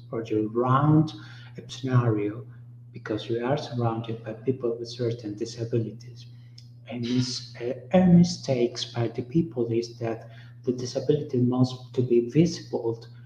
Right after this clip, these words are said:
and mostly all the disabilities are not easily visible right now. That's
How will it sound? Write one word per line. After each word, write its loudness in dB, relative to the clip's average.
and 6
mostly 4
all 8
the 0
disabilities -2
are -2
not -2
easily 0
visible -2
right -6
now. -4
That's 4